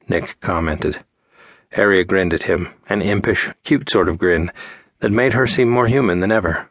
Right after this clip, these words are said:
"I'm learning," she replied. The team fired a burst at the far side of the clearing. Plasma explosions blew dirt and debris into the air as each round impacted the ground. Several small trees blew in half,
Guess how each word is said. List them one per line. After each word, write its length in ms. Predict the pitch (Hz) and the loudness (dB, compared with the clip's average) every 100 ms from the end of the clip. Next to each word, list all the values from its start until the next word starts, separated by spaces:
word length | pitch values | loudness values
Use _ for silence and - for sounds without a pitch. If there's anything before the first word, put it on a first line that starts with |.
| _ _ _ _ | _ _ _ _
"I'm 240 | - 151 185 | -2 0 2
learning," 440 | 104 104 135 175 - _ _ _ | 0 -2 -2 -2 -6 _ _ _
she 180 | - 95 | -4 -2
replied. 560 | 78 - 73 - - _ _ _ _ - - - | -2 -2 -2 -2 -8 _ _ _ _ -20 -4 0
The 80 | |
team 300 | 120 139 147 | 2 2 0
fired 340 | 139 131 127 120 | 2 2 4 2
a 40 | |
burst 420 | 98 101 78 - | 2 2 2 0
at 100 | 95 | -2
the 80 | 95 | -2
far 240 | - 92 87 | 0 0 2
side 240 | 101 90 | 0 0
of 80 | 92 | -2
the 80 | 92 | -2
clearing. 440 | 117 98 76 85 - _ - _ | 2 2 2 -2 -10 _ -20 _
Plasma 420 | - 113 113 104 | 0 2 2 2
explosions 760 | 95 78 - - 87 82 73 82 | 0 -2 -2 -2 0 0 0 -2
blew 200 | - 98 | 0 -2
dirt 360 | 85 107 110 - | 2 2 2 0
and 200 | 101 95 | 0 0
debris 440 | 95 113 107 87 | 0 2 2 2
into 220 | 92 90 | 2 0
the 200 | 107 104 | 2 2
air 260 | 104 - - | 2 0 0
as 180 | 98 98 | 0 0
each 220 | 107 - | 0 0
round 300 | 113 101 82 | 0 0 0
impacted 560 | 87 98 98 92 - 90 | 0 0 0 -2 -2 -4
the 60 | |
ground. 460 | 82 98 90 85 85 - _ _ - - | -2 0 0 -2 -6 -12 _ _ -20 -14
Several 340 | - 95 101 123 | -2 0 2 2
small 300 | - 113 113 | 2 2 2
trees 340 | - 117 87 | 2 2 2
blew 200 | 98 107 | 2 2
in 80 | 98 | 2
half, 420 | 107 92 69 - | 0 -2 -4 -10